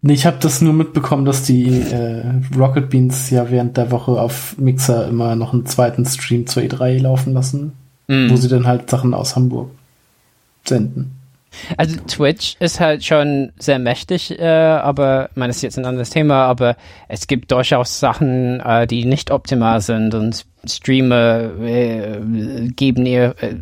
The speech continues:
Speaker 2: also geben ihre Frustration manchmal ein bisschen Au-, Ausdruck, ne, also, äh,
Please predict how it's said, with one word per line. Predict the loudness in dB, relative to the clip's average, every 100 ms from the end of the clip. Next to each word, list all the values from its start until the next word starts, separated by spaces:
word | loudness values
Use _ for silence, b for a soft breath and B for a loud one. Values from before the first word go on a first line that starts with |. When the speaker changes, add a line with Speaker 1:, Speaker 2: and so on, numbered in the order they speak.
| -2
Speaker 2:
also | 0 0 0
geben | 0 0 0
ihre | 0 0 0
Frustration | -2 -4 -2 -2 -2 0 0
manchmal | 0 0 -2
ein | -2
bisschen | -2 0
Au-, | 0 0
Ausdruck, | 0 0 0 -2 -2 -6
ne, | 0
also, | 0 2 0 -2
äh, | -4